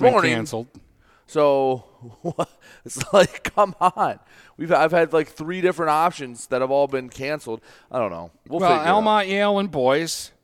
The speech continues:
Speaker 1: Uh, and like I said, uh, the Northern girls play at Eisenhower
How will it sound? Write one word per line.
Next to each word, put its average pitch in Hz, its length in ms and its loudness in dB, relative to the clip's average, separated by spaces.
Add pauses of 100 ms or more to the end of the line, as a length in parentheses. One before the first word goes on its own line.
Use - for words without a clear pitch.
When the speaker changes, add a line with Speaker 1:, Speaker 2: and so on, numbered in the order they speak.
(160)
Speaker 1:
Uh, 127 300 -6
and 131 180 -4
like 165 180 -4
I 170 80 -4
said, 160 380 -4
uh, 131 380 -6
the 123 120 -10
Northern 165 360 -2
girls 165 260 -4
play 160 220 -2
at 147 40 -2
Eisenhower 113 680 -4